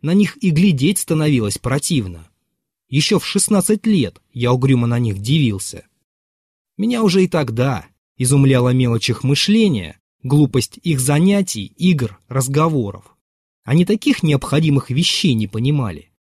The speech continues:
такими внушающими, поражающими предметами не интересовались,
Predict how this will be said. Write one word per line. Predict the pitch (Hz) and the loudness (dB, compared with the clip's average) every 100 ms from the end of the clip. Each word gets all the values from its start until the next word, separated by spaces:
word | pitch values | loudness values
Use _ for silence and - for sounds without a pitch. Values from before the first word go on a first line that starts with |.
| _ _ | _ _
такими | 185 - 269 | -4 0 2
внушающими, | 151 113 151 - 185 131 113 - 123 | 2 2 0 0 0 0 -2 -2 -2
поражающими | - 139 170 160 123 110 123 131 | -2 0 0 0 0 -2 -2 -2
предметами | - 170 175 190 117 104 104 | 0 0 2 0 0 -4 -4
не | 110 | -2
интересовались, | 120 127 131 - 160 135 82 73 - | -2 -2 -2 -2 -2 -4 -6 -14 -20